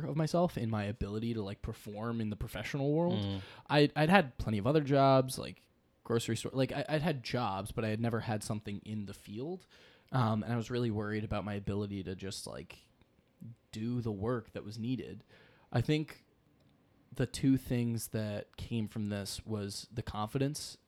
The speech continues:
Speaker 1: uh, in myself that I know I'm qualified, I know that I'm, I have the education, and I know that, like, I have the skill set to do what needs to be done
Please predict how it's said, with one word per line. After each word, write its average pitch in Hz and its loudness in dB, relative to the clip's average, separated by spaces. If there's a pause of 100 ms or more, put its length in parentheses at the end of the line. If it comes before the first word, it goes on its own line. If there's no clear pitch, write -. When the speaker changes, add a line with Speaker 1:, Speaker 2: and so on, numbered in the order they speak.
Speaker 1:
uh, - -20 (340)
in 123 0
myself 110 -6 (560)
that 113 0
I 104 -4
know 117 -2
I'm 120 -6
qualified, 98 -8
I 107 -6
know 104 -4
that 101 -6
I'm, 98 -10 (360)
I - -8
have 110 -6
the 113 0
education, 104 -4
and 101 -10
I 104 -8
know 104 -4
that, 107 -8
like, 104 -10
I 95 -8
have 107 -8
the - -10
skill 180 2
set 104 -4 (880)
to 123 4
do 117 2
what 110 0
needs 110 -6
to 101 -8
be 98 -6
done 117 -4